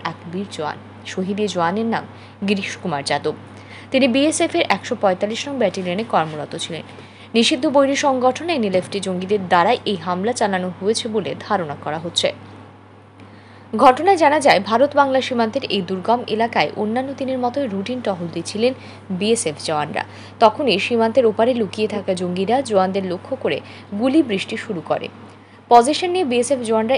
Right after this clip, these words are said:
এই আক্রমণে যোগ্য জবাব দেয়। দুই পক্ষের গুলির লড়াইয়ের মধ্যেই গুলিতে গুরুতর আহত হন জওয়ান গিরিশ কুমার যাদব। উন্নত চিকিৎসার জন্য তাকে হেলিকপ্টারে করে আইএলএস হাসপাতালে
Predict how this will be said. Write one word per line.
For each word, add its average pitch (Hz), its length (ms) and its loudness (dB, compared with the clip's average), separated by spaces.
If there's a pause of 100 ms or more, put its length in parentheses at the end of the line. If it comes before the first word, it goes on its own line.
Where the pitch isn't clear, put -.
(100)
এই 214 80 0 (160)
আক্রমণে 254 400 -2
যোগ্য 190 300 -4 (140)
জবাব 151 220 -4 (100)
দেয়। - 140 -2 (200)
দুই 190 160 -2
পক্ষের 190 420 0
গুলির 208 320 0
লড়াইয়ের 202 420 2
মধ্যেই 247 320 -4 (400)
গুলিতে 277 280 2 (120)
গুরুতর 220 360 -2
আহত 190 220 -6
হন 233 160 -6 (140)
জওয়ান 185 280 4 (340)
গিরিশ 202 280 -2
কুমার 151 260 -6
যাদব। 98 300 -4 (380)
উন্নত 262 260 4 (120)
চিকিৎসার 269 420 -2
জন্য 285 220 -4
তাকে 285 180 -2
হেলিকপ্টারে 196 580 0
করে 247 180 0 (120)
আইএলএস 185 340 -2
হাসপাতালে 190 600 -4